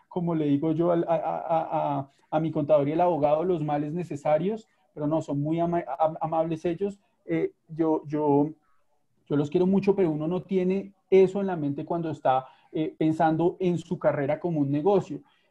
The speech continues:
eh, y esos son a-, aspectos básicos para, la,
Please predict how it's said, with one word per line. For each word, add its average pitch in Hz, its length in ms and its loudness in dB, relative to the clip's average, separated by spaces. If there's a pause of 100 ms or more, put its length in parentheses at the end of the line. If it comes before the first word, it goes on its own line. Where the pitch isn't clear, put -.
eh, 165 380 0
y 170 160 2
esos 160 180 -4
son 185 160 -2
a-, 190 140 -6
aspectos 175 560 -4
básicos 180 560 -2 (160)
para, 143 340 2
la, 143 240 -2